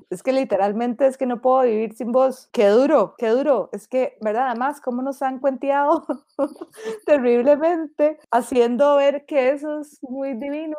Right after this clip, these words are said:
y muy romántico y es sumamente terrible? Hasta ahora que lo decís también me cae así como tan claro, ¿verdad?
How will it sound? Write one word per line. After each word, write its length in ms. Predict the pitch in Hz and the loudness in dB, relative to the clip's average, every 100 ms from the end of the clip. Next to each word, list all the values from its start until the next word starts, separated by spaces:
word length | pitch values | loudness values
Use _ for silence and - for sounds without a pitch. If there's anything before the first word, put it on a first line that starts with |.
| 311 | -6
y 40 | |
muy 140 | 269 247 | -4 -2
romántico 540 | 269 277 269 330 311 | -2 -4 -6 -4 0
y 60 | 220 | 0
es 200 | 220 - | 0 -6
sumamente 680 | 254 262 240 - 240 247 | -4 -4 -6 -8 -6 -6
terrible? 600 | 262 208 202 254 247 214 - | -4 -2 -2 -2 -4 -8 -8
Hasta 240 | 202 220 | -4 0
ahora 180 | 208 240 | 2 2
que 80 | 254 | 2
lo 100 | 240 | 2
decís 320 | 202 220 220 | 2 0 0
también 380 | 240 233 240 247 | 0 4 2 2
me 160 | 196 | 0
cae 200 | 202 196 | 0 0
así 160 | 208 240 | 0 -4
como 240 | 262 254 | -4 -6
tan 220 | - 180 175 | -6 -8 -2
claro, 420 | 226 247 247 170 | 0 2 0 -2
¿verdad? 320 | 170 180 | -4 -8